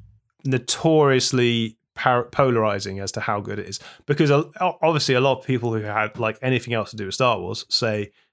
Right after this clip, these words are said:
it's so different and we don't like it. But I do also know that the prequels have a massive,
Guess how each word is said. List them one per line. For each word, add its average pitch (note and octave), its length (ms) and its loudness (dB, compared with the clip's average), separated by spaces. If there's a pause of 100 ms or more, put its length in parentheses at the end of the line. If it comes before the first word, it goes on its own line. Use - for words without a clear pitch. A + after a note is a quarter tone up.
(120)
it's B2 160 -4
so C3 200 4
different A2 400 -4
and G#2+ 120 -6
we G#2+ 80 -4
don't G#2 160 -6
like G#2+ 240 -6
it. - 100 -14 (160)
But D#3 460 2 (320)
I C3 120 0
do E3+ 240 4
also D3 260 4
know B2+ 240 4
that A#2 180 -2 (140)
the B2+ 100 -4
prequels B2+ 540 -2
have A#2 180 0
a A#2 40 -2
massive, B2+ 680 -2